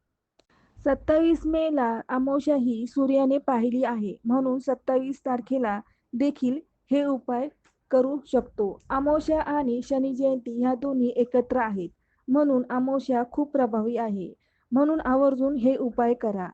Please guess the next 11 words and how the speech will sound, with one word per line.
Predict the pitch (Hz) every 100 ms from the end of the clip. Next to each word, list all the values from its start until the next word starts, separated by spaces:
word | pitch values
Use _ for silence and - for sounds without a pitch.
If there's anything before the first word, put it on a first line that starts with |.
| _ -
आणि | 262 247 247 247 _ -
शनी | 294 285
महाराजांची | 302 294 285 285 277 247 269
सेवा | 285 254 240
देखील | 240 240 - 240
करा. | 233 208 190 - _ _ _
त्यामुळे | 285 302 302 285
आर्थिक, | 294 233 233 269 262
मानसिक | 254 240 233 226 262
आणि | 240 294
शारीरिक | 320 269 247 240 220